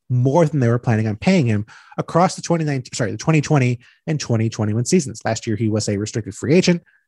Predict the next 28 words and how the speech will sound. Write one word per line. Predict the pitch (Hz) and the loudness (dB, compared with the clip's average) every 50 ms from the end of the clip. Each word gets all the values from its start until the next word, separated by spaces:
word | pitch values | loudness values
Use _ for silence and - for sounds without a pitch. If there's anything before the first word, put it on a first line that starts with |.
| _ _ - | _ _ -10
Uh, | - - | -10 -8
the | - - | -8 -8
Saints | - - - 120 113 107 107 107 - - - - _ _ _ _ _ _ _ _ _ _ | -8 -4 -2 0 0 0 -2 -4 -6 -8 -10 -12 _ _ _ _ _ _ _ _ _ _
not | 127 123 131 | -2 0 0
only | 135 127 120 117 113 110 107 - _ - | 2 2 2 0 0 -2 -4 -8 _ -8
signed | - - 117 113 107 | -4 -2 -2 0 -2
him | 113 107 107 | -2 -4 -4
to | - - 107 | -4 -4 -2
the | 101 107 101 | -2 -2 -4
top | - - - 117 - - _ | -4 -4 -4 -6 -6 -6 _
tender | - 147 143 143 147 143 | -4 -2 0 2 0 0
for | - - 131 120 | 0 -2 -2 -2
a | 117 113 | -2 -2
restricted | 117 113 - 123 117 131 | -4 -4 -4 -8 -8 -8
free | - - 123 | -6 -4 -2
agent, | 127 131 - 135 123 | -2 -2 -2 -4 -6
but | - - | -4 -2
also | 107 113 - - 110 104 - - - - - _ _ - | -2 -2 0 0 0 0 -2 -6 -14 -20 -20 _ _ -4
then | 120 113 | -2 -2
gave | 110 - 120 120 107 | 0 0 0 0 0
him | 120 113 104 | 0 -2 -2
a | - 120 120 | -2 -2 -2
one-year | 110 113 101 101 104 98 101 104 101 101 | -2 -4 -4 -6 -6 -6 -4 -4 -4 -4
extension | - - 120 - - - - 104 101 - - 104 92 - | -4 -6 -10 -12 -8 -6 -4 -4 -4 -4 -6 -8 -6 -6
as | 104 104 - | -6 -6 -2
well. | 107 110 143 165 175 117 - - _ _ _ _ _ _ _ _ _ _ _ _ _ _ _ _ _ - _ | 0 4 4 6 4 4 2 -2 _ _ _ _ _ _ _ _ _ _ _ _ _ _ _ _ _ -12 _
Taysom | - - 190 185 - 220 196 | 2 2 2 4 4 2 2
Hill | 127 139 127 120 120 117 117 123 123 | 2 2 2 4 2 2 0 0 -2